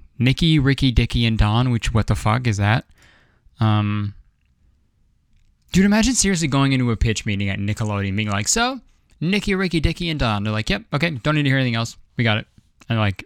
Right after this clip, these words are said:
"Here's all the money in the world for to make your fucking show." Um, and then he was in The Umbrella Academy.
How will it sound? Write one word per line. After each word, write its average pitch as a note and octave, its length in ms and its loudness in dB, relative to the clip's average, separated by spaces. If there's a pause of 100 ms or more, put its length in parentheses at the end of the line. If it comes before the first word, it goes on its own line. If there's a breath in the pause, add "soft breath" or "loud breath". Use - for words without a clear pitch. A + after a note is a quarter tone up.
"Here's B2 300 2
all A#2 140 4
the A#2 40 2
money A#2 220 0
in A2+ 60 -2
the A#2 80 -2
world G2+ 200 -2
for - 80 -8
to G#2 80 0
make G2+ 160 -2
your G2 100 -2 (120)
fucking G#2+ 300 -2
show." G2+ 260 -2 (640 loud breath)
Um, G#2+ 500 0 (1500)
and A#2+ 80 0
then B2+ 80 4
he C3 100 4
was A#2+ 160 2
in A2 520 2 (540)
The A#2 100 2
Umbrella G2 440 2
Academy. A2 640 -6